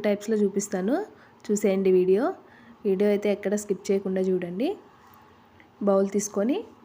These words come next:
నేను ఒక హాఫ్ కేజీ వరకు ఫిష్ తీసుకున్నానండి.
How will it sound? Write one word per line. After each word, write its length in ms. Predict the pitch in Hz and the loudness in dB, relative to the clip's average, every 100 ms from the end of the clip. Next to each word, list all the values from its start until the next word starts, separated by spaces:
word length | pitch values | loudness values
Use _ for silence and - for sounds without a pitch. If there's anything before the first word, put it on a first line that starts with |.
| 208 | -2
నేను 120 | 202 196 | -2 0
ఒక 140 | 220 | 0
హాఫ్ 220 | 196 202 - | 0 0 2
కేజీ 220 | 202 196 190 | 2 4 0
వరకు 260 | 202 320 453 - - _ - - - | 0 -4 -4 -8 -20 _ -20 -14 -6
ఫిష్ 200 | 214 - 220 | -4 -2 -4
తీసుకున్నానండి. 720 | 202 202 190 180 180 190 | -2 -2 -2 -4 -4 -2